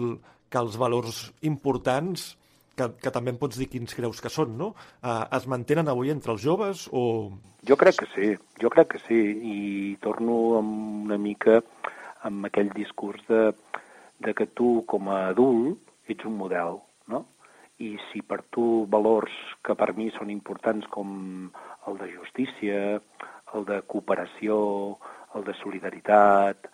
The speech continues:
Speaker 2: el de respecte, un nano, si tu li faltes el respecte, li estàs donant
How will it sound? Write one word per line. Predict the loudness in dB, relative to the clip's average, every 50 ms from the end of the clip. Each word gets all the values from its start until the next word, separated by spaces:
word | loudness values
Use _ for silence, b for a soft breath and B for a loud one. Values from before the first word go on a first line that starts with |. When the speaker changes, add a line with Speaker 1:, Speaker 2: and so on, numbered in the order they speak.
| B B B B B B
Speaker 2:
el | -6 -4 -2
de | -2 0
respecte, | -2 -2 -4 -4 -4 -4 -4 -4 -6 -8 -4 -4 -4 -4 -6 -10 _ _ _ _ B B B B B B _ -12
un | -10 -8 -8 -8 -8 -6 -2 2 4
nano, | 6 6 6 4 2 0 -2 -4 -8 -12 -12
si | -10 -10 -10
tu | -4 0 2 2 2
li | 2
faltes | 2 6 4 4 4 2 -6 -6 -4
el | -6 -6
respecte, | -6 -12 -16 -18 -16 -16 -16 -16 -10 -6 -4 -4 -4 -4 -8 _ _ _ b b b b b b b -14
li | -10 -10
estàs | -6 -2 -2 -2 -2
donant | -2 -4 -4 -2 -2 -4 -4